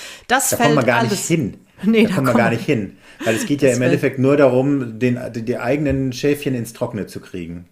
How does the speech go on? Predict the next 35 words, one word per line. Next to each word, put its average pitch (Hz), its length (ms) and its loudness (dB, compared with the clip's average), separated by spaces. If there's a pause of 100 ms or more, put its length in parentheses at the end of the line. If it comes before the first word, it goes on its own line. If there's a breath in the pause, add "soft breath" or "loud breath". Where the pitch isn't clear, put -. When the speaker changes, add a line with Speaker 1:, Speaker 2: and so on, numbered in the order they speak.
(140)
Speaker 1:
Ja, 196 360 -2 (520 loud breath)
Speaker 2:
Ja. - 160 -6
Speaker 1:
genau. 175 440 0 (760 loud breath)
Speaker 2:
Und 123 160 2
das, 151 160 2
deswegen 170 340 2
haben 156 140 0
wir 139 100 4
am 123 100 0
Anfang 139 300 -4
eben 131 200 -4
auch 120 160 -2
gesagt, 131 320 -4
dass 123 120 -6
es 117 140 -8
wirklich 135 380 -4
ein 120 220 -4
Rest 120 260 -2
in 127 100 -6
Peace 139 240 -8
Teamtime. 170 480 -6
Also 104 160 -6
dann 107 200 -4
kannst 135 260 -10
du 127 40 -12
die 117 120 -10
Teamtime 131 420 -8
zu 120 100 -12
Grabe 110 340 -4
tragen. 95 340 -8
Das 92 120 -12
funktioniert 101 800 -8
nicht 131 360 -4
für 110 180 -6
das, 120 420 -6